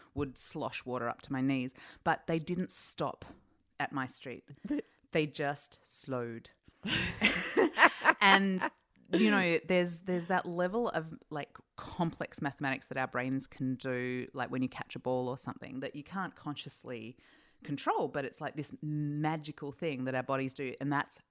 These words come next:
Speaker 1: gone. That's
Speaker 2: Yeah.
Speaker 1: gone when you're in insomnia land. And I just, I just knew I was gonna fall. I'd be sleeping with the fishes
Speaker 2: <laughs>
Speaker 1: if I tried to get on that boat, that moving boat, and
Speaker 2: Uh,
Speaker 1: leap on with its bow wave and its dead monitor lizards floating around in there.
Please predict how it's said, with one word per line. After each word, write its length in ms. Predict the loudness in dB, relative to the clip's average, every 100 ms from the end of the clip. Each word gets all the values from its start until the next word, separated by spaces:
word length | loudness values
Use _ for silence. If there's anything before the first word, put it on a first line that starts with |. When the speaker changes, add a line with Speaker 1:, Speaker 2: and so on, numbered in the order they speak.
| -18 -2
Speaker 1:
gone. 400 | 0 0 -6 -12 _ _ _ _
That's 200 | -2 0
Speaker 2:
Yeah. 80 | 0
Speaker 1:
gone 400 | 2 4 2 -2 -2
when 320 | -2 0 0
you're 160 | -2 -2
in 100 | 0
insomnia 500 | -2 -2 -2 -2 -2
land. 420 | -4 -6 -6 -10 -12 -20 -20 -18 0
And 120 | 6
I 80 | 6
just, 160 | 4 -2 -2
I 100 | 0
just 180 | 2 2
knew 200 | 2 4
I 140 | 4
was 140 | 2 2
gonna 160 | 0
fall. 340 | 0 -2 0 2
I'd 140 | 2
be 80 | 2
sleeping 380 | 0 -4 -2 -2
with 140 | -2
the 80 | -6
fishes 600 | -2 -2 0 -4 -6 -6 -6 -6 -14 -16
Speaker 2:
<laughs> 380 | -16 -8 0
Speaker 1:
if 180 | 2 4
I 100 | 4
tried 240 | 4 2 2
to 40 |
get 160 | 0 2
on 140 | 2
that 160 | 0 -4 -14 -8
boat, 240 | -2 -2 -4 -2
that 180 | 0
moving 400 | 2 2 2 0
boat, 280 | -2 -4 -4 -4
and 160 | -2
Speaker 2:
Uh, 40 | 0
Speaker 1:
leap 340 | -2 -4 -4
on 320 | -2 -2 -4 -8 -12
with 120 | -8 -6
its 160 | -8
bow 360 | -4 2 2 4
wave 320 | 2 0 -2
and 100 | -4
its 180 | -6 -10 -12 _
dead 260 | 0 0 0
monitor 320 | 2 2 0
lizards 460 | -2 -4 -4 -6 -8
floating 360 | -4 -4 -2 -4
around 420 | -2 -2 -2 -2
in 120 | -2
there. 200 | -4